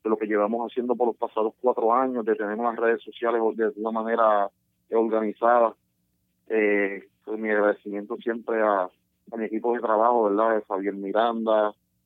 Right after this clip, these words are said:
eh, Misael Quijano, Yas Rodríguez. Eh, este grupo de trabajo, pues,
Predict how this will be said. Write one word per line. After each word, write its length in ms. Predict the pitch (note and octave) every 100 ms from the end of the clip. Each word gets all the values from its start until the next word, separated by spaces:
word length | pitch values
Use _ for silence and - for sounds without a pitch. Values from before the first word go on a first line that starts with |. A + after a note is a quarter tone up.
| _
eh, 140 | G2+ G2
Misael 440 | G2+ - F#2+ G2 -
Quijano, 400 | G#2 G#2 A2 A2
Yas 140 | G#2 -
Rodríguez. 480 | G2 F#2+ G#2+ A2 G#2+ - _ _ _ _ -
Eh, 440 | G2+ G2 F#2+ F2+
este 180 | G#2 -
grupo 300 | A#2 B2 A#2+
de 60 | A#2
trabajo, 360 | A#2 A#2 A#2+
pues, 440 | A#2+ A2+ G#2 G2+